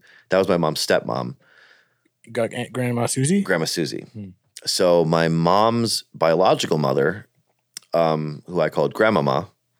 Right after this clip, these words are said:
Speaker 2: That's cute.
Speaker 1: She was really, she was really nice. I only, I was four when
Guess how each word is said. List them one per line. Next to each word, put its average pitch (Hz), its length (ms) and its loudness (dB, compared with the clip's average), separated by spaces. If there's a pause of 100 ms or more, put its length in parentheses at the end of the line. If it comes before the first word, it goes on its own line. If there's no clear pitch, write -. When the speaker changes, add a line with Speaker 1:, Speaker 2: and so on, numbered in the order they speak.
(120)
Speaker 2:
That's 107 200 -18
cute. - 260 -14 (180)
Speaker 1:
She - 140 -6
was 71 100 -6
really, 69 220 -6
she - 120 -6
was 85 120 -2
really 80 160 0
nice. 76 220 -2
I 90 140 2
only, 123 260 4
I 104 140 4
was 113 200 4
four 87 680 0 (520)
when 76 600 -2